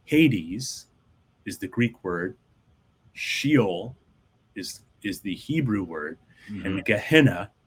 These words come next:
Speaker 1: is the Aramaic word. Um, so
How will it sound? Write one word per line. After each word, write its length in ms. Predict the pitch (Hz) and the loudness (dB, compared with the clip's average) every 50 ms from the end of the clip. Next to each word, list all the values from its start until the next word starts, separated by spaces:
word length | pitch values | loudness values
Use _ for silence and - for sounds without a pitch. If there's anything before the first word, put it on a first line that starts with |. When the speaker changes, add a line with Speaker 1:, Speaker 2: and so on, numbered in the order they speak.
| _ _ _ _ _ _ _ _ | _ _ _ _ _ _ _ _
Speaker 1:
is 160 | - 98 87 92 | -10 -10 -8 -6
the 200 | 101 95 - 104 | -6 -4 -2 0
Aramaic 600 | 104 101 98 92 101 98 98 95 87 - - - | 0 2 0 0 0 0 0 0 -2 -4 -8 -14
word. 320 | 80 71 71 - - - _ _ _ _ _ _ _ _ _ _ _ _ _ - | -14 -14 -16 -18 -20 -20 _ _ _ _ _ _ _ _ _ _ _ _ _ -8
Um, 440 | 101 95 92 92 90 87 87 80 - - | -4 -2 -2 0 0 -2 -4 -6 -8 -8
so 260 | - - 127 110 - | 0 2 4 4 2